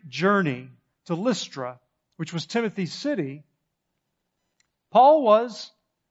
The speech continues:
stoned. Stoned. Drug out of the city and left for dead. So it's likely that he was unconscious,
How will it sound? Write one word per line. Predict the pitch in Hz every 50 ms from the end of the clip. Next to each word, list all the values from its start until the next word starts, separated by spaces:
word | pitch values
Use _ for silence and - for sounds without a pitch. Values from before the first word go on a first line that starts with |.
| _ _ _ _ _
stoned. | - - - - - - - - 320 320 311 277 240 208 175 147 135 117 110 110 110 _ _ - - - _ _ _ _ _ _ _ _ _ _ _ _ _ _ _ _ _ _ _ _ _ _ _ _ _ _ _ _ _ _ _ _ _ _ _ -
Stoned. | - - - - 269 294 302 285 190 131 104 _ _ _ _ _ _ _ _ _ _ _ _ _ _ _ _ _ _ _ _ _ _ _ _ _ - 131
Drug | 135 151 170 233 277 311 320 320 320 277
out | 254 220 262 277 294 302 285
of | 233 247 220 175 160
the | 185 180
city | - - - - 262 277 277 302 302 302 - -
and | - 202 190 185 170 165 170
left | 180 196 214 240 220 - - - - _ _ -
for | 185 175 175 175 175 175 170 147 113 98 _ _ -
dead. | 160 160 151 139 131 123 123 117 - _ _ _ _ _ _ _ _ _ _ _ _ _ _ _ _ _ _ _ _ _ _ _ _
So | _ 196 175
it's | 165 151 - 165
likely | 185 208 214 196 - 170 160 147
that | 139 156 151
he | 151 156
was | 151 139 147
unconscious, | 147 135 - - 151 156 185 190 - - 147 120